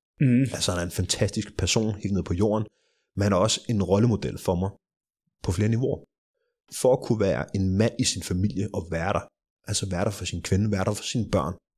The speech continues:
Speaker 2: det har jeg kæmpe respekt for. Altså virkelig være en god far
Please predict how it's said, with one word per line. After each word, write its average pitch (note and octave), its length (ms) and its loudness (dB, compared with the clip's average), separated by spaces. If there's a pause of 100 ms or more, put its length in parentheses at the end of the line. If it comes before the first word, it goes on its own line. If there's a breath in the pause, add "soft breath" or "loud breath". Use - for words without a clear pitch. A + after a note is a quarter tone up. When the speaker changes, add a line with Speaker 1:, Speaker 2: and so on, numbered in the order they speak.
(600)
Speaker 2:
det G2 80 0
har F#2+ 40 0
jeg - 80 -10
kæmpe G#2 260 0
respekt - 260 -6
for. - 160 -16 (140)
Altså F2+ 260 -8
virkelig G2+ 240 -2
være F#2 80 -6
en G2 100 -8
god - 160 -6
far G#2+ 300 -4